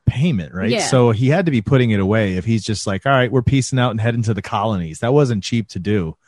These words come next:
Speaker 2: No.
Speaker 1: Do you know what I mean? And now he's owning a plantation?
Speaker 2: Yeah.
Speaker 1: Yeah.
Speaker 2: I mean, he was a lawyer.
Speaker 1: Oh, okay. Wait, over here in the, in the, in the sta-, or in the colonies?
Speaker 2: In Ireland.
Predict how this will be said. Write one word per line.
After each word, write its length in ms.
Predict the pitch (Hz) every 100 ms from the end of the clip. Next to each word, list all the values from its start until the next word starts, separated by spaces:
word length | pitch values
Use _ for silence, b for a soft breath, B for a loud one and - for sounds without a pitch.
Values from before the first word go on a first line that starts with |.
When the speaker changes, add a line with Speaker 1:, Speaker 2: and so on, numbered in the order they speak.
| b
Speaker 2:
No. 460 | 180 185 160 160 165
Speaker 1:
Do 60 | 117
you 60 |
know 60 | 113
what 60 | 110
I 40 |
mean? 300 | 107 107 113 B B -
And 100 | 139
now 180 | 143 170
he's 160 | 151
owning 320 | 139 151 151
a 60 | 143
plantation? 920 | - 143 123 - 101 113 - 185 208
Speaker 2:
Yeah. 240 | - 208 - - _ _ _
Speaker 1:
Yeah. 280 | 104 73 - _ _ _ _ _ _
Speaker 2:
I 60 | 285
mean, 160 | 370 381
he 100 | 370
was 220 | 349 440
a 60 | 277
lawyer. 640 | 190 208 220 175 190 190 _ _ _ _
Speaker 1:
Oh, 200 | 113 107
okay. 180 | 104 135
Wait, 300 | 120 120 185
over 220 | 127 123
here 180 | 117 135
in 220 | 139 120
the, 160 | 117 110
in 180 | 107 107
the, 140 | 101
in 60 | 104
the 40 | 98
sta-, 180 | - 107
or 80 |
in 80 | 110
the 80 | 104
colonies? 380 | 113 113 160 196
Speaker 2:
In 100 | 226
Ireland. 560 | 202 190 180 175 180